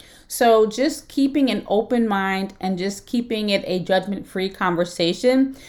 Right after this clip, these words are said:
is really going to make it a very productive conversation. Now, while it is important to not judge your spouse as they start to share things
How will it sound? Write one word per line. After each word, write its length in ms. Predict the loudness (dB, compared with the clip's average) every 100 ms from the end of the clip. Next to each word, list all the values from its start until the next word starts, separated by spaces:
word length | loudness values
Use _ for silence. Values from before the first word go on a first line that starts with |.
| -16 0
is 220 | 2 2
really 340 | -2 0 0 0
going 320 | -2 -2 -2
to 200 | -4 -4
make 260 | -2 -2
it 140 | -2 -2
a 140 | -2
very 340 | 0 0 2 0
productive 760 | -2 -4 0 0 0 -2 -6
conversation. 920 | -4 -4 -4 -6 -6 -8 -8 -12 -16 -20 _ _ _ -4
Now, 340 | 0 0 -2
while 380 | -4 0 2 2
it 160 | 0 0
is 300 | 0 2 0 0
important 640 | 0 2 2 0 0 -4 -4
to 340 | -4 -2 -2 -2
not 440 | -2 -2 -4 -6
judge 320 | -4 -2 0 -2
your 140 | -4
spouse 540 | -4 -2 2 2 0 -4
as 260 | -2 -2
they 180 | -2 -4
start 280 | -2 -4 -2
to 120 | -4
share 500 | -8 -4 0 2 0 -4
things 320 | -4 -2 -4